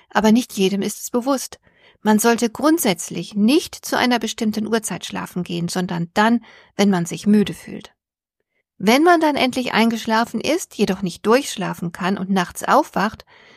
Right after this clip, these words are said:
sollte man nicht auf die Uhr schauen, denn so kann wieder neuer Druck entstehen. "Was? Ich hab erst zwei Stunden geschlafen und bin schon wieder wach?" Oder auch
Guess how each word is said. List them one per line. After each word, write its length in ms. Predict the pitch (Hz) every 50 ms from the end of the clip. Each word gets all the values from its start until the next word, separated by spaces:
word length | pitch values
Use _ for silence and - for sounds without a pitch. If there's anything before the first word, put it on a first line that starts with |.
| _ _
sollte 300 | - - 220 233 226 226
man 260 | 226 226 214 214 233
nicht 300 | 247 262 240 - - -
auf 120 | 202 196 -
die 120 | - 190
Uhr 180 | - 190 180 180
schauen, 460 | - - 185 165 165 170 175 180 _ _ - - - _ _ _ -
denn 160 | - 214 214
so 200 | 220 220 247 262
kann 260 | 254 - 254 262 254 254
wieder 200 | 277 277 277 269
neuer 300 | 277 302 311 294 240 208
Druck 300 | - 196 190 180 - -
entstehen. 580 | - 175 - - - - 185 175 175 175 180 _ _ _ _ _ _ _ _
"Was? 320 | - 294 330 381 392 -
Ich 160 | 359 247 -
hab 120 | 285 269 -
erst 220 | - 240 - -
zwei 220 | - 240 277 320 349
Stunden 340 | - - 359 349 349 339
geschlafen 500 | 269 247 233 - 262 269 302 339 339 269
und 120 | 254 240 -
bin 120 | 294 285
schon 220 | - 294 262 247 240
wieder 300 | 320 392 427 392 320 240
wach?" 260 | 226 254 285 - - _ - _ _ _ _ _ _ _ _ -
Oder 320 | 214 214 208 208 - -
auch 180 | 190 190 - -